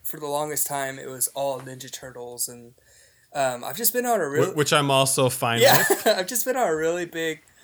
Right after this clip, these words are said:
Speaker 1: Power Rangers kick lately, and, uh,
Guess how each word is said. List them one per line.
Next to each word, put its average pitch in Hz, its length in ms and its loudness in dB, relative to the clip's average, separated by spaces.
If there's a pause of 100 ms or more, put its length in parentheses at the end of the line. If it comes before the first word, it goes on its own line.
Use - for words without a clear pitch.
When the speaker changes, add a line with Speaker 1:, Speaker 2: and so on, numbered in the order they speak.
(300)
Speaker 1:
Power 165 280 2
Rangers 131 340 -4
kick 131 300 -10
lately, 127 600 -10
and, 127 340 -10 (140)
uh, 123 340 -6